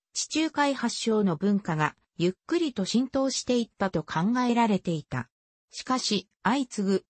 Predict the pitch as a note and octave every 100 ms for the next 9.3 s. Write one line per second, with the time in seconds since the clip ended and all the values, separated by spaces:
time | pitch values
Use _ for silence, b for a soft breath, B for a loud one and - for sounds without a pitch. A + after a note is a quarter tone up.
0 | _ - A3 F#3+ C#4+ C#4 C4+ - C#4 C4+
1 | G#3 G#3 - A3 G#3 G3 F#3 F3 - _
2 | - D4+ F4 D4 A#3 F#3 - D4 A3+ G3+
3 | D#3+ D#3 G3+ G3 G3 F3+ E3 F3+ - G3+
4 | F#3 F3 E3 F#3 E3+ D3+ - _ _ D3
5 | - D4+ D#4 - G3 E3+ E3 - C#3+ -
6 | _ _ _ _ - D4+ C#4 A3+ G3 -
7 | b - F3+ D4 D4 D4 C#4+ A#3 F#3 F#3
8 | A3 A#3 B3 B3+ A#3+ F#3+ F3+ F#3+ F#3 F#3+
9 | E3 D#3 -